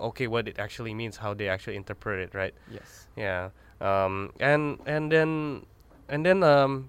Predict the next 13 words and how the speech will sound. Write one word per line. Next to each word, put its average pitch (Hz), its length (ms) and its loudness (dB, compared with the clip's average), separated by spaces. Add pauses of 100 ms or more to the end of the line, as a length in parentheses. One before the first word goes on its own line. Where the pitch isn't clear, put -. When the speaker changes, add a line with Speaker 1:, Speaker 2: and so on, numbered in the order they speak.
Speaker 1:
you 151 260 -6
can 175 300 0
from 139 320 -2
there 127 460 6 (440)
actually 160 760 0 (1040)
create, 160 380 4 (100)
um, 117 1000 2 (800)
apa 127 220 -6
namanya, 123 440 -2 (680)
suatu, 139 680 2 (440)
sesuatu 147 540 2
to - 80 -6
evaluate 127 540 4